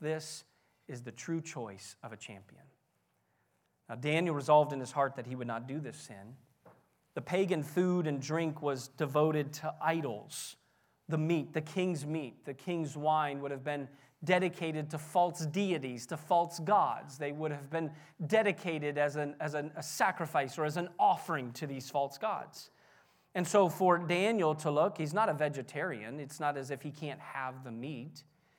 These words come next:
But he realizes that for him as a Jewish boy, this would have been something that would have been defiling against his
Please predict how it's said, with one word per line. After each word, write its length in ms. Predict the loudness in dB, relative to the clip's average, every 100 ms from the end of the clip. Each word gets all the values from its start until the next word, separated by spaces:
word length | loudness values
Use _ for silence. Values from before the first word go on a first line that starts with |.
| _ _ _ 4
But 100 | 4
he 140 | 4
realizes 800 | 4 6 8 10 8 6 0 2
that 200 | 4 4
for 140 | 2 0
him 400 | 4 4 6 4
as 380 | 2 2 2
a 220 | 0 0 -2 -2
Jewish 460 | 0 2 0 -2
boy, 460 | -4 0 2 4 4
this 220 | 0 0
would 120 | 0
have 100 | 0
been 160 | 0 -2
something 560 | -2 -2 -2 -4 0
that 200 | 4 4 2
would 160 | -2
have 180 | -2 -2
been 160 | -2 -2
defiling 760 | -4 0 2 2 0 -2 -4
against 460 | -4 -4 -4 -8 -4
his 320 | -4 -4